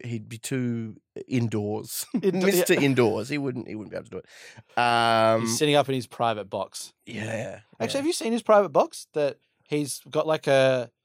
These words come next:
Speaker 2: I forget the name. It's like Mu-, Murals or whatever. It's the,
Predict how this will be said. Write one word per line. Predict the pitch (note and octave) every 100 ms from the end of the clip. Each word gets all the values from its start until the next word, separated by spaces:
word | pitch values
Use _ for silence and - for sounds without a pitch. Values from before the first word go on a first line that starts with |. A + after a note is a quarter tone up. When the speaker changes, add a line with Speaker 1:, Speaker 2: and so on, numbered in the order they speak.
| _ _ _ _
Speaker 2:
I | C3+
forget | - D3 D#3+
the | D3+
name. | C#3+
It's | C3 D3+
like | A#2 A#2
Mu-, | B2+ C#3+ C#3+ C#3 C3+
Murals | B2+ C3+ C3+ B2+ B2+ B2 A2+
or | A#2
whatever. | A2+ G#2+
It's | A#2 A2+ -
the, | A#2 G#2+